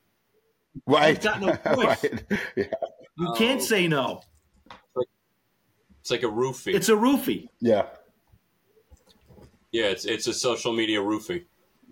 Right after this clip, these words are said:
Speaker 1: See? Yeah, you see, see right there, that, that could replace rape.
Speaker 2: Yeah, that's what I mean.
Speaker 1: Yeah.
Speaker 2: And it's
Speaker 1: It's like
Speaker 2: funny.
Speaker 1: a social,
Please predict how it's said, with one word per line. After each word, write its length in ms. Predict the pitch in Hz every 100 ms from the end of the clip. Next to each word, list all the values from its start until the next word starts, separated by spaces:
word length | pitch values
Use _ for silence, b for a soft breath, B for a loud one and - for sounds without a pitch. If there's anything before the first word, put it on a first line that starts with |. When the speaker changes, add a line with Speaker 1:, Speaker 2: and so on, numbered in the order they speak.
| _ - - - - - _ _ _ _ _ _ _ _ _ _ _ _ _ -
Speaker 1:
See? 400 | - 202 208 - - _ -
Yeah, 240 | 143 143 -
you 120 | 131
see, 340 | 120 160 151 -
see 160 | - 147
right 240 | 139 170 -
there, 180 | 185 127
that, 300 | 131 - -
that 160 | 139
could 140 | 135 113
replace 420 | - 113 95 -
rape. 280 | 90 - - _ _ _ _
Speaker 2:
Yeah, 120 | 247 220
that's 140 | -
what 100 | 226
I 80 | 220
mean. 360 | 220 185 - - _
Speaker 1:
Yeah. 120 | - 190
Speaker 2:
And 80 |
it's 160 | 190 -
Speaker 1:
It's 100 | -
like 160 | 214 -
Speaker 2:
funny. 40 |
Speaker 1:
a 40 | 226
social, 400 | 160 151 143